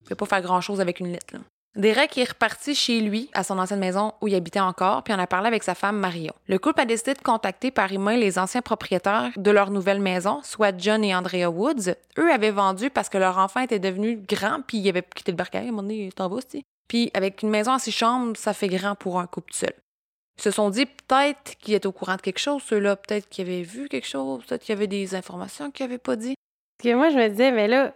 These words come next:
Speaker 2: c'est sûr qu'ils le savent parce que le gars, dans sa lettre, il a dit, « Mon grand-père surveillait la maison, mon père surveillait la maison. Maintenant, c'est moi. » Fait que, tu sais, clairement, ça fait longtemps que
Speaker 1: Mais ça veut pas dire que les personnes le savaient.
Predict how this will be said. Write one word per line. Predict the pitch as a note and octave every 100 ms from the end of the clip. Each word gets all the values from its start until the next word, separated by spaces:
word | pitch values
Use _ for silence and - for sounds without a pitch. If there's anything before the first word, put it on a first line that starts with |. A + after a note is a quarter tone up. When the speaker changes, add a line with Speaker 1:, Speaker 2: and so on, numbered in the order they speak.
| -
Speaker 2:
c'est | - A3+
sûr | C4+ C4+
qu'ils | - - G#3
le | G#3+
savent | C4 C#4+
parce | A#3+ G3+
que | -
le | G#3+ G#3+
gars, | A3
dans | C4 A#3+
sa | G#3+ G3+
lettre, | A#3 - _ _ -
il | G#3+
a |
dit, « | G3 G#3+ B3 _ - - -
Mon | G#3 G#3+ G#3+
grand-père | B3+ B3+ B3+ C4+ B3
surveillait | A#3+ G#3+ G#3+
la | G#3
maison, | G#3 G#3 G#3 A#3+
mon | G#3+
père | F#3 C4 B3+
surveillait | A#3+ A3 G#3 G#3
la | G#3
maison. | G3 G3 A3 B3 - _ _ _
Maintenant, | A3 A#3 A#3 B3
c'est | A#3+ G#3+
moi. » | G#3 G#3+ G3 -
Fait | G3
que, | -
tu | A3+
sais, | A3+
clairement, | A#3+ A#3 A3 A3+ A3+
ça | A3
fait | G3 F#3+
longtemps | G3 G3+ G3 G3+ G3
que | F#3+
Speaker 1:
Mais | G3+ A3+
ça | G#3+
veut |
pas | F3+
dire | F#3 A3
que |
les | G#3+
personnes | F#3+ G3 G3
le |
savaient. | G3 G3 G3